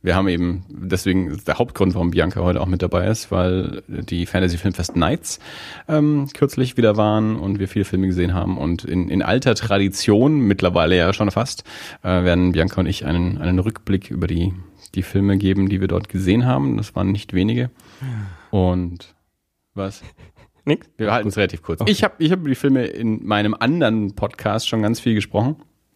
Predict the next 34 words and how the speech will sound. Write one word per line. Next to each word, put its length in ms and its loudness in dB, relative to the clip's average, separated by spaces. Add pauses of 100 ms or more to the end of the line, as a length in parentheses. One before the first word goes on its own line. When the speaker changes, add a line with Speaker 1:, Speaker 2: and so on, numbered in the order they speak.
(580)
Speaker 1:
Ähm, 320 4 (440)
die 40 -18
Folge 200 2
ist 60 2
noch 120 0
gar 80 -2
nicht 160 0
raus. 300 -4 (220)
Aber 200 0
wenn 120 4
diese 200 2
Folge 240 0
raus 160 2
ist, 160 -2
dann 180 2
ist 240 -4
die 60 -6
Folge 320 -8
raus. 200 -6
Es 160 -2
ist 140 -2
immer 200 4
so 100 0
schwierig. 640 -2
Speaker 2:
Hm. 180 -2 (600)
Speaker 1:
Ja. 80 -14 (200)
Speaker 2:
Wir 80 -4
bräuchten 220 2
ein 80 0
Futur 360 -4
drei 280 -2
für 120 -4
solche 300 -6
Sachen. 260 -8